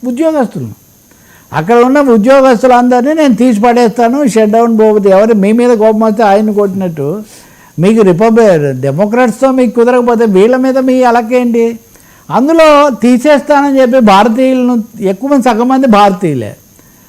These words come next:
అమెరికన్స్ అయితే అక్కడ ఎలాగో సర్దుకుంటారు. మిమ్మల్ని నమ్ముకొని ఆ ఉద్యోగాలు చేసుకొని బతుకుతున్న వాళ్ళు, వాళ్ళని ఒక్కసారి తీసేస్తే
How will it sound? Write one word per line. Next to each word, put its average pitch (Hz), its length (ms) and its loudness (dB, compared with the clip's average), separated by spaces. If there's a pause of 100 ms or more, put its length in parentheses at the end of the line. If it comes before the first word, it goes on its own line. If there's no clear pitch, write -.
(340)
అమెరికన్స్ 226 540 2
అయితే 247 200 2
అక్కడ 254 200 2
ఎలాగో 240 340 4
సర్దుకుంటారు. 202 720 0
మిమ్మల్ని 240 380 0
నమ్ముకొని 277 480 0
ఆ 277 40 0
ఉద్యోగాలు 254 540 0
చేసుకొని 247 480 0
బతుకుతున్న 226 500 0
వాళ్ళు, 226 360 0
వాళ్ళని 208 320 0
ఒక్కసారి 233 420 -2
తీసేస్తే 233 640 -4